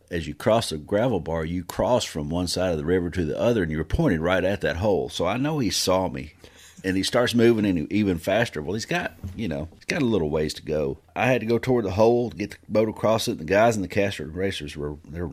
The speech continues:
reeling up their lines, and, uh, we get across that shoal just about the time the dude gets to the edge of the, edge of the bushes. And, and as you know, as everybody knows, a lot of tailwaters in the southeast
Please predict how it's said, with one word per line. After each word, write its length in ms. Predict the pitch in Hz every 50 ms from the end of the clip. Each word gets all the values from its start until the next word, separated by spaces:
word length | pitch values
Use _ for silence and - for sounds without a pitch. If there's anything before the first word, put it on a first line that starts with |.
| 67
reeling 340 | 65 69 82 92 95 92 92
up 120 | 90 87
their 100 | - 85
lines, 500 | 82 87 90 92 98 101 107 107 107 101
and, 240 | 76 78 80 80 73
uh, 220 | 76 76 76 73 76 - - - - _ _ _ _ _ _ _ _
we 140 | - 92 107
get 160 | 110 127 110
across 340 | 92 - - 107 104 98 -
that 160 | - 87 -
shoal 300 | - - 117 113 107 104 92
just 320 | 85 120 151 143 135 -
about 240 | 107 98 104 101 95
the 80 | - 67
time 380 | - - 107 95 95 92 82
the 80 | 80 76
dude 340 | 73 90 87 85 80 73 -
gets 260 | 92 87 82 - -
to 120 | - - 80
the 160 | 69 - -
edge 240 | 76 90 90 85 78
of 100 | 78 69
the, 160 | 69 65 64 - _ _ _ _ _ _ -
edge 200 | 78 95 87 82
of 80 | 82
the 80 | 69 69
bushes. 480 | 65 - 90 90 85 - 76 69 67 65
And, 160 | 65 65 67 _ _ _ _ _ _ _ _ -
and 160 | 82 90 95
as 160 | 101 101 95
you 200 | 104 113 123 143
know, 400 | 147 127 101 80 76 76 82 - - _ _ _ - -
as 160 | 87 87 85
everybody 460 | 101 101 104 107 98 104 104 104 101
knows, 340 | 98 87 80 82 85 82 78
a 40 | 82
lot 380 | 80 80 85 90 92 95 101 104
of 80 | 87
tailwaters 680 | - 95 82 80 80 78 76 78 78 73 71 76 76 73
in 80 | 73
the 60 | 69 73
southeast 840 | - - 80 80 78 78 - - 65 73 71 69 - - - -